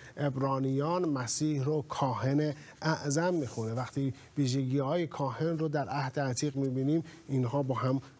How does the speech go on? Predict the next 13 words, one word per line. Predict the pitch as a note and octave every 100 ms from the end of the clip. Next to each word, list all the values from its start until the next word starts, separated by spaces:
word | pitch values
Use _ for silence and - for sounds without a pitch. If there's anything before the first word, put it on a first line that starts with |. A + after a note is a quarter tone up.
| -
منطبق | D3 C#3+ - D3+ C#3 E3+ C#3
می‌شن. | A#2 - G#2+ F2+ - - - - D3
و | E3+ E3 D#3+ C#3+ - - - -
ما | F3 G3 A3+ G#3+ - D#3
باید | D#3 E3+ F#3
یاد | E3 F3 F3
بگیریم | D#3+ B2+ C#3 C3
که | A#2+ C3+
هر | - E3 F3+
جای | D3+ F3 D#3+
کلام | - C#3 C#3
رو | C3+
می‌خونیم، | C3 A#2 A#2+ A#2 C#3+ F3+